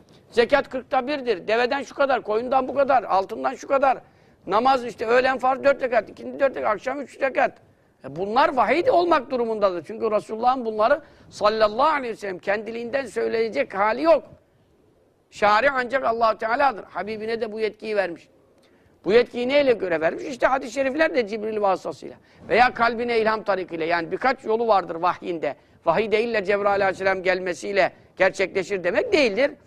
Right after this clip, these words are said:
Vahyin çeşitlerinden biriyle kainatın efendisinin sallallahu aleyhi ve sellem. Çünkü Cebrail aleyhisselam bazı görünür, gelir, karşılıklı konuşur, görüşür. Bazı kalbine üfler. Kendi gelmez, görünmez. "İnne,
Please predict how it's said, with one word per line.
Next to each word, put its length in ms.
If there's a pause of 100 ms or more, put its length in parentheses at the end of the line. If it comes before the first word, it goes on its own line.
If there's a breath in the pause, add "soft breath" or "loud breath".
(460 soft breath)
Vahyin 340
çeşitlerinden 840
biriyle 600 (600 soft breath)
kainatın 500
efendisinin 640
sallallahu 500
aleyhi 160
ve 40
sellem. 140
Çünkü 80
Cebrail 260
aleyhisselam 360
bazı 220
görünür, 420
gelir, 320
karşılıklı 540
konuşur, 360
görüşür. 420 (300 loud breath)
Bazı 280
kalbine 420
üfler. 380 (880)
Kendi 300
gelmez, 380
görünmez. 460 (1600)
"İnne, 340